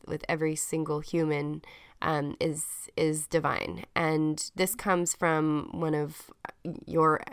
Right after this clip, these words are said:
yours and my favorite, um, books. It's a chil-, it's a children's book, and it's called The Littlest Angel.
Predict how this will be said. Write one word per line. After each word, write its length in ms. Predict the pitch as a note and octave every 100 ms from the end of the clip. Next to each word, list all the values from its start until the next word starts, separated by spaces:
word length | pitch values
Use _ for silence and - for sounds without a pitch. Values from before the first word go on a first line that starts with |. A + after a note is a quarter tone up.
| -
yours 320 | E3 E3 D#3+ -
and 160 | D#3+ D3+
my 300 | D3 D3 -
favorite, 720 | - E3 D3+ D3 - - - -
um, 380 | E3 D3 - -
books. 380 | G#3 F#3 - -
It's 80 | -
a 20 |
chil-, 320 | - G3 F3 -
it's 140 | - -
a 20 |
children's 400 | - G#3 E3+ D#3
book, 260 | D#3 C#3+
and 80 | D#3
it's 160 | D3+ -
called 300 | - D3+ D#3
The 80 | D#3
Littlest 440 | D#3+ D#3 D3+ -
Angel. 480 | E3 D#3+ D3+ D3 D3+